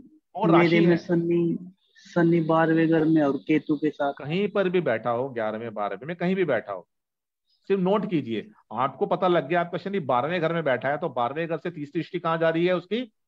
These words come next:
Speaker 1: दूसरे घर पे। यानी कि एक दृष्टि कहाँ डाल रहे हैं वो? आपके दूसरे घर पे।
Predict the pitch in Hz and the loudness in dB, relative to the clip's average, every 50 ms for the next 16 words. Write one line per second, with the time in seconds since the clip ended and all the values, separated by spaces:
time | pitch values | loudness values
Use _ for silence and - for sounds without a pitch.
0 | _ _ - 120 127 165 175 175 190 185 160 143 123 113 - 107 92 90 - _ | _ _ -8 -2 0 2 2 2 2 2 2 0 -2 -4 -4 -8 -10 -12 -14 _
1 | _ _ _ - 113 110 120 135 139 - 190 - - 139 135 151 147 143 151 143 | _ _ _ -8 -6 -4 -4 -4 -4 -6 -6 -6 -4 -2 -2 -2 -2 -4 -6 -6
2 | - - 175 175 151 147 156 151 151 147 143 151 156 160 165 170 190 175 165 175 | -6 -6 -4 -2 -2 -2 0 0 0 0 0 0 0 0 0 0 0 0 0 -2
3 | - 190 165 160 156 143 160 156 139 123 110 107 - 107 104 | -4 -6 -4 -4 -6 -4 -2 -2 -2 -2 -4 -6 -8 -10 -10